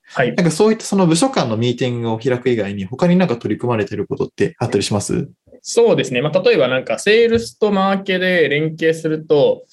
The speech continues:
Speaker 1: セールスの目標が足りないときに、意外とそのリード側の質の改善が大事だよね、みたいな話が出てくるっていうことだと思ってるんですけど、それってつまり抽象度上げて、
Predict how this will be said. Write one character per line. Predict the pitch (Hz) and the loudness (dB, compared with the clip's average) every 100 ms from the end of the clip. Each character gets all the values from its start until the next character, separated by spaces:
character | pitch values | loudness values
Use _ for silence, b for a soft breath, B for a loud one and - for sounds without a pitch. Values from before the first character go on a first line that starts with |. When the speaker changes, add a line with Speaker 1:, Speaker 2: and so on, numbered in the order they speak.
| b - | b -10
Speaker 1:
セ | - 180 | 0 2
ー | 190 | 4
ル | 190 | 2
ス | 196 | 2
の | 175 | 2
目 | 175 | 0
標 | - 170 | 2 2
が | 160 | 2
足 | |
り | 160 | 0
な | 165 | 0
い | 160 | -2
と | 156 | -4
き | 151 | -4
に、 | 135 120 98 - | -4 -4 -4 -4
意 | 147 | 0
外 | 196 196 | 0 0
と | |
そ | 190 | 0
の | 180 175 | 2 2
リ | 160 185 | 2 2
ー | |
ド | 185 | 4
側 | 180 175 | 4 2
の | 165 | 0
質 | 160 175 | -2 -2
の | 165 | 2
改 | 160 | 2
善 | 160 156 | 2 0
が | 147 | 2
大 | 139 151 | 2 0
事 | 151 | -2
だ | |
よ | 110 | -4
ね、 | 113 113 | -6 -8
み | 123 | -6
た | 120 | -2
い | 110 | -2
な | |
話 | 110 120 117 117 | -2 -4 -2 0
が | |
出 | 110 113 | 0 0
て | - | 0
く | - | -4
る | 107 - | -10 -12
っ | _ _ | _ _
て | 127 | -2
い | 123 | 0
う | 120 | 2
こ | 131 | 2
と | 139 | 2
だ | 123 | 2
と | 120 | 0
思 | 120 | -2
っ | |
て | - | -4
る | 104 | -6
ん | |
で | 110 | -6
す | - | 0
け | |
ど、 | 143 135 107 - | 4 4 2 -4
そ | - | 0
れ | 220 | 0
っ | |
て | 226 226 | 2 0
つ | 233 | 2
ま | 202 | 2
り | 131 | 0
抽 | 123 - 254 | -4 -2 0
象 | 254 269 | 2 2
度 | 104 | 2
上 | 123 | 0
げ | 127 | -2
て、 | 127 123 113 - | -2 -2 -2 -4